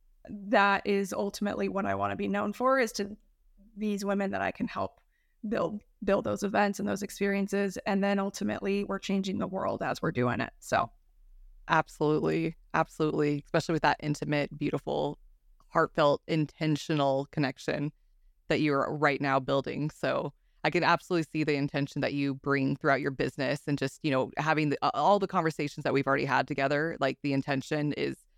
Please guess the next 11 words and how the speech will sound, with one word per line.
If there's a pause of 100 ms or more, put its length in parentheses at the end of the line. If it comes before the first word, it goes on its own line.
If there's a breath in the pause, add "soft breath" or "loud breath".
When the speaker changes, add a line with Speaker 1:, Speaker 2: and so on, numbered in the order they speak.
(240)
Speaker 2:
one
hundred
percent
there
and
you
really
embody
it. (120)
So
Speaker 1:
Well,